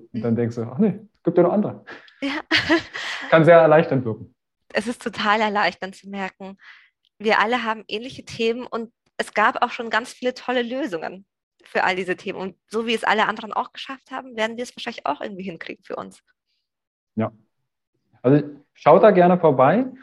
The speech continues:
Speaker 1: und wenn ihr mit Sharon Kontakt aufnehmt, bestellt liebe Grüße von Carsten, dann weiß ihr auch, „Oh, da war was mit einem Interview, mit einem
Speaker 2: Mhm.
Speaker 1: Podcast oder ihr habt das auf der Homepage gesehen“, dann kann sie das auch entsprechend zu, zuordnen. Sharon,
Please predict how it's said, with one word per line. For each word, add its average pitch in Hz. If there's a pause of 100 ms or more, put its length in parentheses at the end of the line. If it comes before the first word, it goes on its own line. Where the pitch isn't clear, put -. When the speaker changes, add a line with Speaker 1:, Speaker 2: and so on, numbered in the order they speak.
(160)
Speaker 1:
und 143
wenn 143
ihr 131
mit 127 (120)
Sharon 117
Kontakt -
aufnehmt, 135
bestellt 139
liebe 123
Grüße 120
von 117
Carsten, 170
dann 147
weiß 147
ihr 156
auch, 139
„Oh, 185
da 165
war 147
was 151
mit 131
einem 131
Interview, 190
mit 160
einem 120
Speaker 2:
Mhm. -
Speaker 1:
Podcast 165 (440)
oder 139
ihr 127
habt 127
das 139
auf 143
der 143
Homepage 185
gesehen“, 147 (340)
dann 127 (160)
kann 123
sie 113
das 117
auch 110
entsprechend 104
zu, 101 (140)
zuordnen. 113 (1400)
Sharon, 139